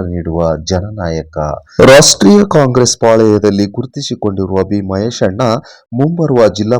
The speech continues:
ಪಂಚಾಯತ್ ಚುನಾವಣೆ ಕ್ಯಾಂಡಿಡೇಟ್ ಆಗುವುದು ಖಚಿತ ಎಂಬ, ಎಂದು ಬಲ್ಲ ಮೂಲಗಳಿಂದ ರಾಜಕೀಯ ಪಡಸಾಲೆಯಲ್ಲಿ ಈಗಾಗಲೇ ಭುಗಿಲೆದ್ದಿದೆ.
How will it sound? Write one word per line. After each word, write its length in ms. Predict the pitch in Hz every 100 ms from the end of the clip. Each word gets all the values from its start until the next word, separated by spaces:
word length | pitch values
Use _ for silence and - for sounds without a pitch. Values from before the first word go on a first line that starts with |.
| 120
ಪಂಚಾಯತ್ 560 | 101 95 98 95 - -
ಚುನಾವಣೆ 500 | 117 117 110 92 92 90 - -
ಕ್ಯಾಂಡಿಡೇಟ್ 460 | 107 143 135 - 92
ಆಗುವುದು 440 | 87 90 87 85 80 80
ಖಚಿತ 360 | - - 127 98 82 82 - - _ - 107
ಎಂಬ, 240 | 120 92 92 113
ಎಂದು 260 | 135 107 110 113 _ - 101
ಬಲ್ಲ 280 | 117 135 165 143
ಮೂಲಗಳಿಂದ 500 | 117 104 101 95 98 95
ರಾಜಕೀಯ 480 | 110 - - 120 101 -
ಪಡಸಾಲೆಯಲ್ಲಿ 720 | 92 92 95 90 92 123 113 120 - - 117 120
ಈಗಾಗಲೇ 420 | 117 113 104 95 87 95
ಭುಗಿಲೆದ್ದಿದೆ. 680 | 101 117 101 98 87 87